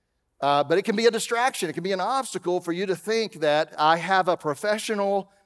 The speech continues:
set of pastors who do all the ministry, and I go to the building to consume, and that's what it is to be a Christian. And the third obstacle is church programs,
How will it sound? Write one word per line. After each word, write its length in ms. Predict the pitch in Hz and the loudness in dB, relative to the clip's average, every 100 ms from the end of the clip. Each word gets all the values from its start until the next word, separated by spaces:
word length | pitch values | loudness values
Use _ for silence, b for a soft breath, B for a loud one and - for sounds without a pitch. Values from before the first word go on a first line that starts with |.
| - | -8
set 280 | - 196 | 0 2
of 160 | 185 - | 2 0
pastors 680 | - 185 208 - 156 151 - | -2 0 0 -2 -6 -6 -6
who 120 | 160 | -6
do 220 | 147 185 | -2 2
all 180 | 185 180 | 4 4
the 100 | 160 | 0
ministry, 600 | 151 185 196 - 131 147 B B - | -4 -6 -8 -8 -10 -10 B B -2
and 140 | 160 | 2
I 120 | 156 | 4
go 300 | 143 175 196 | 2 2 2
to 140 | 202 180 | 2 0
the 120 | 156 | -2
building 800 | 123 156 185 214 185 151 147 156 | -2 -2 2 2 0 -4 -6 -8
to 220 | - 175 | -8 -8
consume, 920 | 170 165 151 - - 220 196 151 147 160 B B | -8 -8 -8 -8 -6 -4 -4 -4 -6 -10 B B
and 200 | - 143 | -6 -2
that's 240 | 160 170 180 | 0 -2 -2
what 100 | 170 | -2
it 100 | 151 | -2
is 200 | 151 139 | -6 -6
to 80 | |
be 120 | 139 139 | -6 -6
a 60 | |
Christian. 360 | - 185 180 139 | -4 -4 -4 -6
And 120 | 151 | -4
the 80 | 151 | -2
third 260 | 175 214 | 0 2
obstacle 380 | 175 135 - 147 | 2 0 -2 -8
is 100 | 156 | -8
church 240 | - 175 - | -8 -10 -4
programs, 680 | 180 220 180 131 151 202 | -2 0 -2 -4 -6 -10